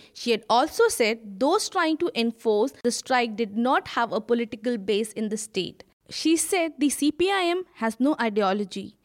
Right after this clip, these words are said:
She accused left parties of trying to get attention and said, and I quote, "Instead of gaining this publicity, political death is better," unquote. Talking of C A protest, do read my report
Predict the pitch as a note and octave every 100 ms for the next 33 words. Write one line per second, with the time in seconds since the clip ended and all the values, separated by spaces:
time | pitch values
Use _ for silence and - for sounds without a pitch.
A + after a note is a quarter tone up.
0 | _ _ - C4 - C4 D#4 G#4 A4 D4
1 | D#4+ - C4+ A3 G#3+ A3+ A#3+ - A3+ A3
2 | - C#4+ D4 D4 A#3 G#3+ A#3 A3+ G#3 G3+
3 | - G3+ - - A#3 A#3 - D4 D4 -
4 | A#3 G#3+ F#3+ _ D#4+ B3+ D4+ - - -
5 | _ D4 - G#4+ G#4+ G#4 A3 B3 C#4+ D#4+
6 | C#4+ F#4 - A#3 G3+ A#3+ C#4+ G#3 A3 C#4+
7 | - _ - D4 E4+ F4+ G#4 A4 G#3+ A3+
8 | - - G#3 G3 F#3+ E3+ - _ _ G#3+
9 | A3+ G#3+ F#3+ - - - _ _ _ D#4+
10 | E4 A4+ B4+ - C#4+ C#4 E4 F4+ C4+ -
11 | G#3 C#4+ - _ G#3+ D#4 A4 G4+ F4+ F#4
12 | F#4 C#4 - G#3 A3+